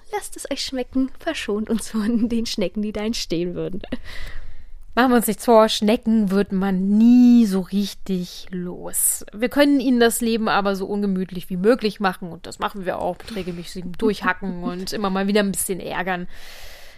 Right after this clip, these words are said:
Speaker 2: Ähm, worauf ihr verzichten solltet, ist Schneckenkorn.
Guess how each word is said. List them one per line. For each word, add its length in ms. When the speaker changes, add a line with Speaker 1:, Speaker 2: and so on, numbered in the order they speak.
Speaker 2:
Ähm, 640
worauf 520
ihr 300
verzichten 720
solltet, 880
ist 420
Schneckenkorn. 880